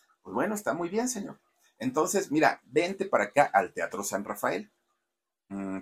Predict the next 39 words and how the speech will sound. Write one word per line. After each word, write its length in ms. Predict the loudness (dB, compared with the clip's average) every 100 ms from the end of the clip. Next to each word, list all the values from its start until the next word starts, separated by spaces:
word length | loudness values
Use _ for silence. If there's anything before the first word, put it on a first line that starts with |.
| -6
pero 140 | -4
ahorita 220 | -2 0
no 80 | 2
hay 80 | 0
función". 440 | -2 -2 -2 -4 -6 2
"No, 180 | 10 10
no, 120 | 10
no, 160 | 6 6
ni, 240 | 6 2
ni, 360 | 2 0 0 0
ni 200 | 0 4
va-, 300 | 4 4 2
ni 200 | -6 -2
vas 200 | 0 0
a 20 | 0
salir 300 | -2 0 0
ahorita. 400 | 0 -4 -10 -12 _ _ -8
Necesito 580 | -6 -4 -4 -4 -6 -6
que 100 | -6
ensayemos 640 | -4 -4 -2 -2 -4 -8
tu 120 | -10
personaje, 540 | -8 -6 -2 0 0 -4
porque, 200 | -20 -20
pues, 140 | -12
¿cómo 220 | -2 4
vas 160 | 4 2
a 40 |
salir 240 | -2 -8 -6
sin 160 | -8
preparar?". 440 | -8 -6 -2 -2 -4 _ _ _
"Ah, 140 | 0 2
está 160 | 2
bien, 180 | 2 2
señor". 300 | 0 -2 -4
Pues, 120 | -6 -6
don 140 | -4
Manolo 300 | -4 -4 -2
Fábregas, 440 | 0 -2 -2 -4 -4
¿no? 220 | -4